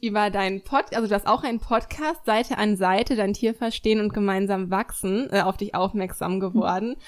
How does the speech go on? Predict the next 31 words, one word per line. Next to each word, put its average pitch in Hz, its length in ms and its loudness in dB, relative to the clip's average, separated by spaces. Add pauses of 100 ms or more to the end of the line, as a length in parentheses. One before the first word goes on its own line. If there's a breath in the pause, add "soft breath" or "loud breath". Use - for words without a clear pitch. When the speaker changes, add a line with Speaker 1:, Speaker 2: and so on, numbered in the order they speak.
(120)
Speaker 1:
Beziehungsweise 233 500 4
eigentlich, 240 680 2 (420 loud breath)
das 220 140 4
ist 220 80 2
eine 220 120 4
ganz 214 160 4
lustige 214 380 2
Geschichte, 202 400 0
die 185 80 -4
ich 196 120 -6
einmal 180 180 -2
kurz 196 180 -6
erzählen 185 400 -2
muss. 190 160 -6
Und 202 160 -2
zwar, 214 420 0 (100)
Lisa 226 300 4
und 220 120 2
ich 226 240 4
Speaker 2:
<laughs> 247 40 6
Speaker 1:
haben 233 140 4
von 220 140 -2
Anfang 247 340 0
an, 220 280 4
äh, 208 140 2
sind 214 200 0
auch 196 160 2
der 202 160 2
Sonja 202 300 4
gefolgt 247 600 0
auf 190 140 0